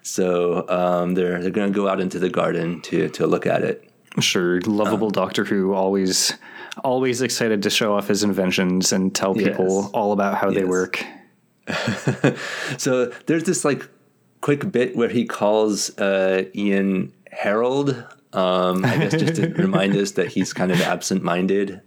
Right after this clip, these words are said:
Speaker 1: Um, it's, and again, it's, it's,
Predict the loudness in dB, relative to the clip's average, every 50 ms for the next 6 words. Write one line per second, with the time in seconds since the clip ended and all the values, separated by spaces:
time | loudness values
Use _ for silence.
0 | _ -6 -4 -2 0 0 0 0 -2 -2 -2 -2 -2 -2 -2 0 2 2 2 2
1 | 0 -4 -4 -4 -4 -8 -12 _ _ _ _ _ _ _ _ -18 -16 -14 -8 -4
2 | -2 0 2 2 2 2 2 2 2 2 2 2 0 0 0